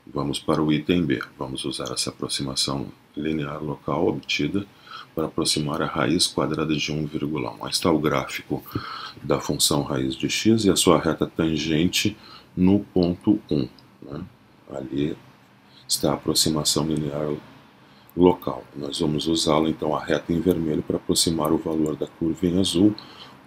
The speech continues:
para o valor de x igual a um vírgula um. Visualmente, a aproximação vai ser bem razoável, né? Claro, se eu pegasse, porque o um vírgula um está próximo do um, né?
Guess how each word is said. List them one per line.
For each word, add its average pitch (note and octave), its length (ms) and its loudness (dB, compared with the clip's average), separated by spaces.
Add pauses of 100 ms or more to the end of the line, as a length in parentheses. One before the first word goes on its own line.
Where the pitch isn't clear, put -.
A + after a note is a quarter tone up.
para G#2+ 100 8
o A#2 80 10
valor F2+ 420 8
de E2 140 0
x F2 360 4
igual F2+ 280 6
a F2+ 100 6
um F2 160 2
vírgula F#2 480 6
um. C2 120 -4
Visualmente, G#2+ 680 4
a - 40 2
aproximação G2+ 640 2
vai G#2+ 160 4
ser F#2+ 200 2
bem F2+ 220 4
razoável, G2 760 2
né? - 200 -20
Claro, D#2+ 220 6
se - 120 2
eu D#2 40 -2
pegasse, D#2 560 0 (380)
porque F2 200 0
o E2 40 4
um E2+ 200 2
vírgula E2+ 280 4
um D#2+ 80 4
está F#2 220 2
próximo F2+ 560 2
do G2+ 120 0
um, F#2 40 2
né? D#2 60 -2